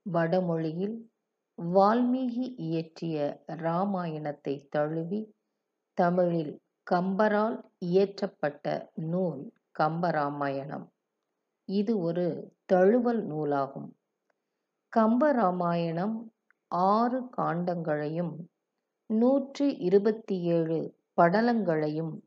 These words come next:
உடையது. அனுமன் கடல் கடந்து இலங்கையை அடைந்து சீதாதேவியைக் கண்டு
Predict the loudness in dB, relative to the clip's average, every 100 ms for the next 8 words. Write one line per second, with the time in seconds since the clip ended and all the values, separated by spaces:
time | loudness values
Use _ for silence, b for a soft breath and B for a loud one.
0 | _ -4 0 0 0 -2 -8 _ _ _
1 | _ _ _ _ _ _ _ _ _ 2
2 | 4 4 2 0 -4 -10 0 4 6 6
3 | 4 2 0 -2 -2 -4 -4 -10 _ _
4 | _ _ -4 2 4 6 4 2 0 -2
5 | -4 -4 -2 -2 -2 -2 -2 -2 -8 _
6 | _ _ _ _ _ _ 0 2 4 4
7 | 2 2 0 0 0 -2 -2 -4 -2 -2
8 | 0 -2 -2